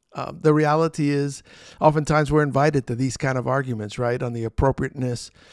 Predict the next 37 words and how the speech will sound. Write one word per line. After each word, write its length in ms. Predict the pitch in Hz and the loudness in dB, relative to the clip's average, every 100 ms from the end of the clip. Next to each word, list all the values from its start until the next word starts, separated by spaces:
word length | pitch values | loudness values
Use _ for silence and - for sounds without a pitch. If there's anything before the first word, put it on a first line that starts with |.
| - _ | -20 _
of 320 | - 120 113 131 | -10 -10 -10 -6
dress 540 | 113 151 151 135 - | 4 4 4 0 -6
or 340 | 127 110 110 - - | -6 -4 -8 -12 -16
the 340 | - 127 117 110 | -10 -8 -8 -4
type 260 | - 135 | -2 0
of 240 | 127 117 - _ | -2 -8 -12 _
music 720 | 143 156 165 139 147 143 139 - | -8 -4 -4 -2 -2 -2 -4 -10
or 480 | - 123 117 110 - - - - _ | -6 -2 0 0 -4 -14 -20 -20 _
even 480 | - 151 143 135 135 - _ | -2 0 2 -2 -6 -16 _
the, 320 | - 131 - | -6 -4 -2
the 140 | 135 | -2
way 540 | 123 135 135 135 135 135 135 | 0 0 0 -2 -2 -6 -6
that 260 | 127 127 - _ | -4 -4 -10 _
we 420 | 139 127 131 127 | -10 -6 -6 -6
say, 520 | 120 - 156 151 127 120 _ _ _ - | -6 0 2 2 -2 -8 _ _ _ -16
uh, 240 | 117 117 113 | -12 -10 -10
some 260 | - 147 | -2 0
of 60 | 139 | 0
the 80 | 127 | -2
things 300 | 147 135 131 | -2 -2 -2
that 100 | 127 | -2
we 180 | 131 | -2
believe 560 | 127 127 127 151 131 117 | -2 -4 -2 -2 -4 -8
in 120 | 117 | -10
terms 180 | 120 120 | -10 -10
of 80 | 123 | -8
some 180 | 135 123 | -6 -4
of 80 | |
our 140 | 120 120 | -4 -4
theology. 720 | 131 131 127 131 120 117 107 - - - - - - | -4 -2 -2 -2 -4 -8 -12 -16 -20 -20 -16 -16 -6
And 260 | 143 139 | -4 -4
oftentimes 580 | - 185 202 190 190 170 | -2 0 0 2 2 2
it's 100 | 156 | 0
best 260 | - 165 - | 2 2 2
not 220 | 151 135 | -2 0
to 120 | 143 127 | 2 2
attend. 500 | - 135 110 110 | 0 -2 -2 -8